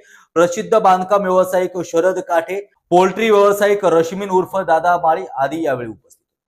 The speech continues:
यावेळी नाशिक येथील श्रीराम मित्र मंडळ शिक्षण संस्थेतील शिक्षिका आशा देशमुख,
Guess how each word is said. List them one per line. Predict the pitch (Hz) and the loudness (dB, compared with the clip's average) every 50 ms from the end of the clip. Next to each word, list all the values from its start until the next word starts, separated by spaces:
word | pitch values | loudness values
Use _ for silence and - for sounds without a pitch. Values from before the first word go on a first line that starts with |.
| _ _ _ _ | _ _ _ _
यावेळी | 113 117 123 147 170 196 196 - - - - - | -4 -2 0 2 2 0 0 -2 -10 -18 -20 -14
नाशिक | 139 151 165 180 - - - 233 240 - | -4 0 2 4 4 2 0 -6 -2 0
येथील | 208 196 208 220 214 226 214 | 0 0 2 0 0 0 0
श्रीराम | 214 - 180 196 196 202 202 202 196 | 0 0 -4 0 2 2 0 0 -2
मित्र | 190 185 190 196 | -6 -4 -4 -4
मंडळ | 190 185 185 180 190 196 196 | -2 -2 -2 -2 -2 -2 -2
शिक्षण | 190 - 170 - - 190 185 | -4 -8 -16 -12 -12 -12 -10
संस्थेतील | 180 - 180 170 - - 185 180 185 185 180 | -8 -10 -10 -10 -8 -10 -10 -10 -10 -14 -14
शिक्षिका | 156 - 175 - - 185 175 - 110 104 92 - _ _ _ _ - | -14 -18 -20 -10 -10 -10 -8 -8 -10 -10 -10 -12 _ _ _ _ -2
आशा | 135 147 156 151 208 202 202 | 0 0 0 2 0 0 0
देशमुख, | 202 190 185 170 - 185 190 214 | 0 0 -2 -4 -4 -6 -8 -10